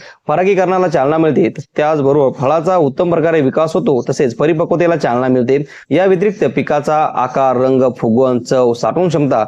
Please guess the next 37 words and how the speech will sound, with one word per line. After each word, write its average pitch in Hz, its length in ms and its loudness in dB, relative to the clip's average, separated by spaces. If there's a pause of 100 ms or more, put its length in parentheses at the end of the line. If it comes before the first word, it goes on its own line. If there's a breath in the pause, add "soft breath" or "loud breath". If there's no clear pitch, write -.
(240 loud breath)
टिकवण 190 240 0
क्षमता 175 280 0
सुधारते. 139 460 0 (260 loud breath)
प-, 147 60 -2
परिणामी 190 420 2
आपल्या 160 340 0
उत्पादनात 143 520 0 (100)
तसेच 131 240 -2
गुणवत्तेमध्ये 156 560 0
वाढ 135 200 2
होते. 139 280 0 (180 loud breath)
ड्रिप 180 320 -2
केचा 180 240 0
वापर 151 340 0 (120)
आपण 117 380 -2
पिकाला 165 420 0
फुटवे 170 480 0
फुटण्यापासून 147 640 -2
किंवा 151 380 0 (140)
फुलधारणा 165 440 2
झाल्यापासून 139 500 0 (420 loud breath)
पिकाच्या 190 360 0
काढणीच्या 151 520 0
अवस्थेमध्ये 135 500 2
करू 120 180 0
शकतो. 104 420 -2 (220 loud breath)
शेतकरी 147 280 -2
बांधवांनो, 131 380 0
याचा 123 300 0
वापर 165 280 0
जर 143 160 2
आपण 139 160 -2
सीड 156 220 -2
प्रोडक्शनच्या 147 500 0
प्लॉटमध्ये 131 460 -2
करत 123 200 -4
असाल, 127 220 -2